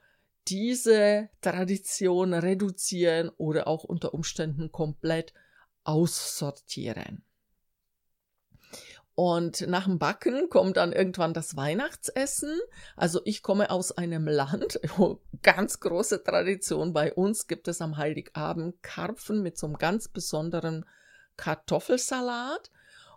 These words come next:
Und nein, für alle hier schon, die sagen, „Oh Gott, Karpfen ist modrig.“ Karpfen, wenn ich das mache, ist nicht modrig. Das garantiere ich euch.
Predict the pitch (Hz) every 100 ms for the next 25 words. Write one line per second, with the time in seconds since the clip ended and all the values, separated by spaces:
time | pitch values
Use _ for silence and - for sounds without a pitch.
0 | _ - 196 190 175 180 180 170 180 262
1 | - - - 185 180 190 - - 190 240
2 | - 208 185 170 160 160 170 139 - 185
3 | 190 - - 180 202 226 214 226 - 165
4 | 175 156 196 196 226 233 - - 180 196
5 | 220 - 220 226 175 151 - 190 - 190
6 | - 175 185 - 180 - - _ 160 220
7 | 294 - 151 151 151 156 269 - - -
8 | 165 170 175 - 220 269 226 - - 165
9 | 175 208